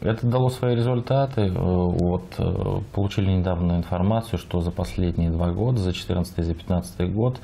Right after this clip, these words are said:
ни от одного малыша с синдромом Дауна, э, не отказались родители, все наши дети в семьях. Э, соответственно, на данный момент нас уже более пятидесяти. Когда мы на первой встрече вот собирались, нас было около пятнадцати. Вот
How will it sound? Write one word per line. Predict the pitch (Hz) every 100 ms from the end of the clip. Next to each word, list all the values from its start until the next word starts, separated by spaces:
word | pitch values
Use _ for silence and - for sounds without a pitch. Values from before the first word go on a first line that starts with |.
| - - -
ни | - 90
от | 92
одного | 92 95 92
малыша | 87 87 87 87
с | 82
синдромом | - 87 90 90 90
Дауна, | 92 120 127 117 101 95 87 90
э, |
не | 90
отказались | 92 - 95 90 85 80
родители, | 87 82 110 120 107
все | 82 - 90
наши | 90 87 87 - 92
дети | 87 -
в | 87
семьях. | - 120 120 - - - - - - - - -
Э, | 85
соответственно, | 85 - 87 104 101 - 95 87 -
на | 90
данный | 92 95
момент | 92 101 113 101
нас | 90 -
уже | 90
более | 90 92 85
пятидесяти. | 82 82 85 78 - - 76 - - -
Когда | - 85 87
мы | 90 82
на | - 82
первой | 85 101 101
встрече | 92 - 90 -
вот | 85
собирались, | - 82 90 117 104 -
нас | 85
было | 82 85 82
около | 80 - 78
пятнадцати. | 82 - 107 123 - 90
Вот | 87